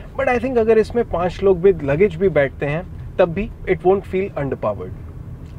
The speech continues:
इसके गियर शिफ्ट स्मूथ हैं और सेवंथ गियर में हंड्रेड किलोमीटर per hour पे around eighteen hundred revs पे क्रूज करती है। So you have enough power in the reserve on highway cruising speeds। Carens turbo petrol automatic का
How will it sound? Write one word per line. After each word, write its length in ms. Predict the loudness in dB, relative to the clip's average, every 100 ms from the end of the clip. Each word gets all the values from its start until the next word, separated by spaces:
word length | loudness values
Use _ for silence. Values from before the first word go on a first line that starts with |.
| -8
इसके 200 | -2 0
गियर 200 | 2 0
शिफ्ट 280 | -2 -6 -6
स्मूथ 340 | -2 0 2
हैं 440 | 0 -2 -8 -6 -2
और 60 |
सेवंथ 320 | 0 2 0 2
गियर 200 | 2 2
में 140 | 0 -6 -10 -2
हंड्रेड 240 | -2 -2 0
किलोमीटर 380 | 0 0 0
per 180 | 2 4
hour 140 | 4 4
पे 180 | 2 2
around 280 | 2 0 -2
eighteen 300 | -2 -2 -2
hundred 320 | -2 0 -2 0
revs 220 | -2 -2 -4
पे 80 | -4
क्रूज 280 | 0 -2
करती 320 | 0 -4 -2 -6
है। 140 | -6 -10 -14 -12 -4
So 80 | 0
you 100 | 2 4
have 240 | 2 2 -2
enough 180 | -2 0
power 240 | 2 2 2
in 80 | 2
the 80 | 2
reserve 400 | 2 0 0 0 -4 -2
on 160 | -2 0
highway 260 | -2 0 -4 -4
cruising 300 | -6 -4 -6
speeds। 460 | -8 -8 -8 -8 -10 -10 -10 -12 -12 -12 -12 -10 2
Carens 400 | 4 4 2 -4 -12 2
turbo 200 | 2 4 2
petrol 380 | 0 0 -2 -4 -8 -12 -12 -2 0
automatic 400 | 2 4 2 2
का 120 | 0